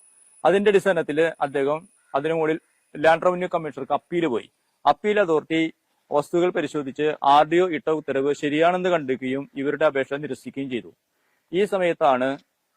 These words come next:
ഏഹ്, ഈ ഭൂമി ഡാറ്റാ ബാങ്കിൽ ഉൾപ്പെട്ട് കിടന്നിരുന്നു. ഈ ഭൂമി ആ സമയത്ത്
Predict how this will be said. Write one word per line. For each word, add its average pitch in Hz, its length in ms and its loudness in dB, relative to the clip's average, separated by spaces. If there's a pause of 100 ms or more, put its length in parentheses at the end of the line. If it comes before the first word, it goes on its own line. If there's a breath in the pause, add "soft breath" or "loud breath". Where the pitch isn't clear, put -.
(200)
ഏഹ്, 123 380 -2
ഈ 156 140 2
ഭൂമി 160 320 2 (160)
ഡാറ്റാ 147 320 6
ബാങ്കിൽ 180 280 2
ഉൾപ്പെട്ട് 156 520 -4 (260)
കിടന്നിരുന്നു. 151 560 -2 (120)
ഈ 190 140 -6
ഭൂമി 175 380 -2
ആ 147 120 4
സമയത്ത് 151 560 -2